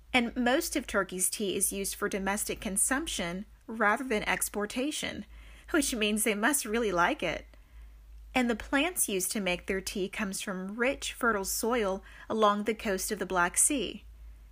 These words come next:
I'm sure location certainly helps too. Turkish tea is called chai. It's spelled C A Y and pronounced just like chai, as in chai tea, and the word is derived from the C H A word for tea in Chinese.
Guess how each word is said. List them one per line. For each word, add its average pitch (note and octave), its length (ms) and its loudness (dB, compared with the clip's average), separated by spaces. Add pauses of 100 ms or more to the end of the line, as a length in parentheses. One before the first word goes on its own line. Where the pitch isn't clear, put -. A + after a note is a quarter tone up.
(260)
I'm A3 180 4
sure G#3+ 220 0
location F#3+ 540 0
certainly G3 380 0
helps F#3 340 -2
too. F#3+ 380 0 (240)
Turkish E4+ 480 2
tea A3+ 260 0
is G#3 160 4
called G3+ 320 2
chai. - 520 0 (100)
It's A3+ 180 4
spelled F#3+ 320 2
C - 380 2
A C4 120 0
Y F3+ 480 0
and A#3 200 -4
pronounced A#3+ 480 0
just C#4 240 2
like A3+ 180 0
chai, G3 440 4
as G3+ 260 2
in G3 120 -6
chai A#3 340 2
tea, F#3+ 440 -2 (500)
and C4+ 200 2
the C4+ 80 4
word C4 240 2
is D4+ 120 -2
derived G#3+ 540 2
from G3+ 240 -4
the G3 80 0
C G#3+ 400 2
H G3 340 -2
A A#3 180 -2
word F#3 280 -2
for G#3+ 160 -2
tea F3 240 -4
in F3 100 -4
Chinese. G#3+ 840 0